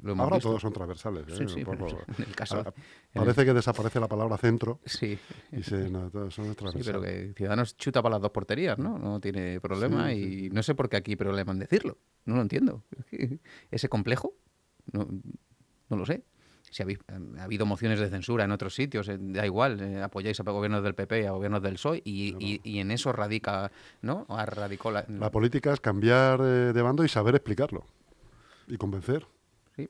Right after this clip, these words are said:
Speaker 1: pero
Speaker 2: ¿No?
Speaker 1: como tú, como tú decías, a lo mejor es el momento de que, cuando más fuertes tienen que hacerse y decir, "Oye,
Speaker 2: Claro.
Speaker 1: en esta situación de crisis de gobierno, que es una crisis in-,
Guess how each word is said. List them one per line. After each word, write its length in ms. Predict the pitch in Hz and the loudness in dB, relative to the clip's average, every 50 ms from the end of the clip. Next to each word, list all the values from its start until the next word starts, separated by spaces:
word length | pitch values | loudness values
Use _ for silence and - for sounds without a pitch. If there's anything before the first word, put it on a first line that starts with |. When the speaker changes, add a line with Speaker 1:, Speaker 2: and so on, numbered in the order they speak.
| _ - | _ -16
Speaker 1:
pero 160 | - 113 - - - | -14 -14 -12 -10 -8
Speaker 2:
¿No? 160 | 104 107 95 | -6 -6 -6
Speaker 1:
como 180 | - - 104 | -6 -6 -6
tú, 240 | 98 - 135 139 131 - | -4 -2 -2 -2 -2 -4
como 180 | - - 113 98 | -6 -10 -8 -6
tú 120 | - 123 | -2 -2
decías, 340 | 131 117 104 123 - - - | -2 0 -2 -4 -6 -6 -10
a 60 | - | -8
lo 80 | 104 98 | -8 -6
mejor 160 | 98 - 123 | -4 -2 -2
es 60 | 127 | 0
el 60 | 165 156 | 2 2
momento 280 | 143 120 110 101 104 | 2 2 2 0 0
de 100 | 92 95 | -4 -4
que, 160 | - 101 98 92 _ _ _ | -4 -6 -10 -10 _ _ _
cuando 300 | - - 101 98 98 95 | -8 -4 -2 0 0 0
más 220 | 95 101 98 - | 0 0 -2 -2
fuertes 340 | - - 104 98 - 104 95 | -2 -2 -2 -2 -2 -6 -6
tienen 240 | - - 98 98 95 | -4 -2 -2 0 0
que 60 | 95 | -2
hacerse 320 | 92 - - 107 110 127 135 | -2 -2 -2 -2 0 0 0
y 20 | |
decir, 200 | 120 98 90 101 | 0 0 0 0
"Oye, 180 | 110 98 85 - _ _ - - - - | -2 -2 -2 -6 _ _ -20 -20 -20 -14
Speaker 2:
Claro. 220 | - 98 85 85 82 | -10 -8 -6 -6 -4
Speaker 1:
en 140 | 87 95 107 | -4 -2 -2
esta 140 | 113 - 131 | -2 -2 0
situación 320 | 123 123 127 110 123 113 | 0 0 0 2 2 2
de 100 | 110 104 | 2 2
crisis 280 | - 117 117 107 - 101 | 0 0 0 0 0 0
de 120 | 104 101 | 2 2
gobierno, 260 | 92 90 95 117 147 | 2 2 2 0 0
que 60 | 127 139 | -2 -4
es 60 | 113 | -6
una 100 | 101 85 | -8 -8
crisis 320 | - - 85 95 92 87 | -8 -10 -10 -8 -8 -6
in-, 180 | 92 90 90 | -6 -6 -6